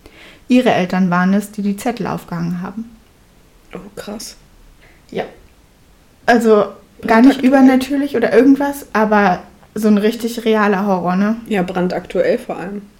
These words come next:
Speaker 1: Hm, scheint so, ja.
Speaker 2: Oh, heftig. Aber auf jeden Fall auch voll gut geschrieben, muss ich sagen.
Speaker 1: Ja, fand ich auch. Voll, hat voll die Stimmung
Speaker 2: Ja,
Speaker 1: getragen,
Speaker 2: mit
Speaker 1: ne?
Speaker 2: goldene Blätter.
Speaker 1: Ja,
Speaker 2: Ja.
Speaker 1: fand ich auch gut.
Speaker 2: Boah.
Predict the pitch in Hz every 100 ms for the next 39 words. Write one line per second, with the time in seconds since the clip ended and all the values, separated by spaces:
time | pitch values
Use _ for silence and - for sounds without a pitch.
0 | _ _ - 226 214 - 226 220 190 208
1 | 196 214 - - 190 180 233 - - 220
2 | 208 - _ _ 196 202 202 220 226 -
3 | - 214 202 - - - 226 214 185 185
4 | 185 175 175 254 247 208 - 220 202 202
5 | - - - _ _ _ - 196 - 220
6 | 202 - 208 214 - 233 220 196 190 202
7 | 180 190 208 202 214 233 - 185 202 226
8 | 220 208 208 - 190 - 220 247 285 330
9 | 359 226 - - - - - - - 254
10 | 247 - 202 - 220 - - _ _ _
11 | _ _ _ _ _ - - - - 196
12 | 190 190 190